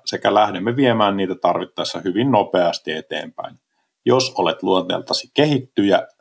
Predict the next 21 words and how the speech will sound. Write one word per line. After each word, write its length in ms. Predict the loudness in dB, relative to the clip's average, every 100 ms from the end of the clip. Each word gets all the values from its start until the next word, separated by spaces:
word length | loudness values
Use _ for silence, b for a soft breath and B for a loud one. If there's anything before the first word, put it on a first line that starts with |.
| -12
viihdyt 360 | -4 -2 -4 -8
meillä 280 | -8 -6 -6
mainiosti. 760 | -8 -10 -12 -20 _ -14 -14 _ _ _ _ _ _ _ _
Niin 300 | -6 -6 -8 _ _
tartutaan 560 | 0 0 -2 0 0 2
tässä 500 | 2 2 0 -2 -2 _
tuohon 500 | 0 0 0 -4 -6 _ _ _ _ _ -2
ideoiden 580 | 2 2 2 -2 -6 -4
kuuntelemiseen. 1040 | -4 -4 -6 -8 -10 -10 -10 -10 -12 -16 _ _ b b b b b b -4
Mä 200 | -4 -4 _ _ _ _ _ 0
tiedän 300 | 2 4 4
omasta, 580 | 4 2 2 0 -2 _ -2
omasta 320 | 2 2 0
työhistoriasta 760 | 0 2 2 -2 -2 -4 -2 0
itsekin, 480 | 0 0 -4 -6 -8
että 160 | -8
kuinka 240 | -8 -6 -4
turhauttavaa 880 | -2 0 0 0 -2 -8 -8 -4 -2
on, 260 | -2 -6
kun 200 | -10 -14 _ _ _ _
joihin, 440 | -8 -6 -8 -12